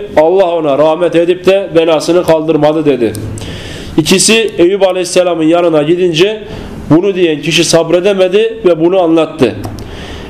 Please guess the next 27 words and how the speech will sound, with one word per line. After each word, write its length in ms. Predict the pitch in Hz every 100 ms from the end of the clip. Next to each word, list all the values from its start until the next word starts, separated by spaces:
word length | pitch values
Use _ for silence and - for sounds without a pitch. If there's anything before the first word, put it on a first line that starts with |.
| -
Eyüp 280 | 160 208 202
Aleyhisselam 580 | 202 196 190 190 196 220 214 175
ona 200 | 185 165
dedi 260 | 170 190 190
ki, 300 | 202 233 226 - - - - - 160
"Ne 120 | 185
dediğinizi 560 | 196 190 190 190 202
bilmiyorum, 560 | 190 190 175 143 113 - - -
ne 120 | 160
dediğini 360 | 175 165 180 185
bilmiyorum. 640 | 175 165 135 107 101 107 - - - -
Allah 320 | 160 196 180 151
biliyor 320 | 196 208 185
ki 380 | 160 208 220 - -
ben 300 | 135 185 214 254 175
münakaşa 640 | 156 180 190 180 175 175
edip 340 | 170 175 208 202
de 240 | 160 117 - -
Allah'ı 400 | 160 185 175 156
zikreden 540 | 196 190 165 170 214 214 - -
iki 220 | 165 190
kişiye 340 | 185 165 156
uğrar 480 | 165 180 190 226 196
ve 80 | 180
evime 300 | 175 190 190
geri 220 | 180 175
dönerdim. 400 | 156 135 113